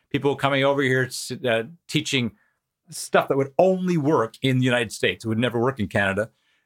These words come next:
And all these Canadians would go and, and try this stuff out and then get themselves in big trouble. And so it was an annoyance and there was a concern, but it goes back <laughs> once again to the value, is why are we doing this? We're doing this because it can make a difference.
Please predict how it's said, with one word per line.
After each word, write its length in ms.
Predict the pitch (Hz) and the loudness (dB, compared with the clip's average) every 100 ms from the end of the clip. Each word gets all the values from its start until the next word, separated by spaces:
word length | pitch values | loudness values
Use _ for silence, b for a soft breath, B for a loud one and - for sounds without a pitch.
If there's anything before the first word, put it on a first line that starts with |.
| _ | _
And 60 | 117 | 2
all 80 | 120 | 2
these 140 | 113 | 0
Canadians 360 | 135 156 165 117 | 0 2 2 0
would 100 | 110 | 2
go 120 | 120 | 2
and, 180 | 117 - | 0 -4
and 100 | 117 | -4
try 260 | 101 147 123 | 0 2 2
this 120 | 104 | 0
stuff 220 | - 101 | -2 2
out 320 | 139 135 131 | 2 2 0
and 100 | 117 | 0
then 100 | 104 | 0
get 120 | 104 113 | -2 -4
themselves 320 | 95 104 90 | -2 -2 -2
in 60 | |
big 120 | 98 82 | -6 -4
trouble. 320 | 113 92 117 | -4 -4 -4
And 220 | 151 180 | -2 -2
so 160 | 185 170 | 0 2
it 60 | |
was 200 | 160 220 | 2 2
an 100 | 202 | 2
annoyance 600 | 147 117 117 139 175 - | 2 2 2 0 -2 -4
and 80 | 127 | -2
there 80 | 127 | 0
was 120 | 135 | 0
a 60 | 180 | 0
concern, 560 | 190 170 120 113 143 - _ _ _ | -2 0 0 0 -2 -8 _ _ _
but 80 | - | -2
it 60 | 143 | 0
goes 160 | 135 | 0
back 340 | 104 104 107 - | 0 0 0 -2
<laughs> 40 | |
once 220 | 139 131 139 | -2 -2 -2
again 420 | 143 180 135 135 _ _ - | -2 0 -2 -6 _ _ -6
to 100 | 113 | -2
the 100 | 123 | 2
value, 460 | 165 185 135 90 _ _ _ _ - | 2 2 0 -6 _ _ _ _ -6
is 120 | 101 | -4
why 240 | 113 113 | 0 2
are 80 | 143 | 2
we 80 | 147 | 0
doing 240 | 135 107 | -2 -4
this? 260 | 87 82 - | -8 -12 -6
We're 120 | 101 | -4
doing 280 | 98 131 156 | 0 0 0
this 220 | 147 143 | -2 -4
because 580 | - 104 - 110 104 - _ _ _ | -6 -2 2 2 2 -4 _ _ _
it 80 | 104 | -2
can 160 | 110 | 0
make 180 | 104 98 | 0 -2
a 40 | |
difference. 560 | 90 120 - 165 - - | -2 0 0 -4 -8 -18